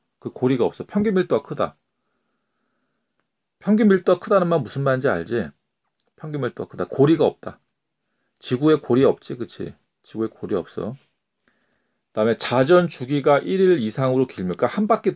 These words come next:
스스로 도는 거, 자전 주기. 그러니까 지구가, 이게 자전 주기가 긴 편이야. 일 일 이상이 걸려. 일 일, 일 일이고 다른 것들은 이제 더 길어.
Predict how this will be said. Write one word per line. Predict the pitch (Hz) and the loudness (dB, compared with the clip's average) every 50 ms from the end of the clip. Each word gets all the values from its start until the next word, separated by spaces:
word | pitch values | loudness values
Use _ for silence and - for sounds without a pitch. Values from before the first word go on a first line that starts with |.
| - _ _ | -6 _ _
스스로 | - - - 254 - - 226 202 185 151 | -14 -12 -10 -8 -4 0 2 2 2 2
도는 | - - 120 117 113 | 0 -2 -2 0 0
거, | 101 98 | 0 -2
자전 | - - 110 95 110 113 104 | -2 -2 -4 -2 0 -2 -2
주기. | - - - - 104 143 175 - _ _ _ _ _ _ _ _ _ _ _ _ _ _ _ _ _ | -4 -8 -8 -6 -6 -6 -6 -8 _ _ _ _ _ _ _ _ _ _ _ _ _ _ _ _ _
그러니까 | - 151 147 - | -2 -2 0 0
지구가, | - 160 151 170 165 165 196 196 185 147 | 0 0 0 -2 2 4 4 4 6 4
이게 | 120 139 147 | 2 0 -2
자전 | - - 104 107 131 143 | -4 -6 -4 -4 -4 -4
주기가 | 135 139 143 151 | -2 -2 -2 -2
긴 | 147 - - 98 101 | -2 -4 -8 -10 -8
편이야. | - 135 120 104 85 80 78 78 78 | -4 -4 -4 -2 -2 -4 -6 -6 -4
일 | - 151 170 220 | -2 -2 0 2
일 | 220 185 | 0 0
이상이 | 160 151 135 113 95 | 0 -2 -2 -2 -2
걸려. | 87 80 - - | -4 -8 -8 -8
일 | - 107 - | -8 -8 -8
일, | - - | -6 -6
일 | - 170 180 | -6 -4 -4
일이고 | 202 165 127 104 98 - 101 139 160 147 - _ _ _ | -4 -4 -2 -2 -2 0 2 0 0 -2 -6 _ _ _
다른 | - - 117 123 143 147 | -6 -2 0 0 0 0
것들은 | 139 127 - _ - 147 165 175 | -2 -2 -4 _ -4 -4 -2 -2
이제 | 151 135 127 | -2 -2 -4
더 | - 110 101 | -4 -8 -14
길어. | - - - - - 87 120 175 | -16 -12 -8 -4 -4 -4 -4 -6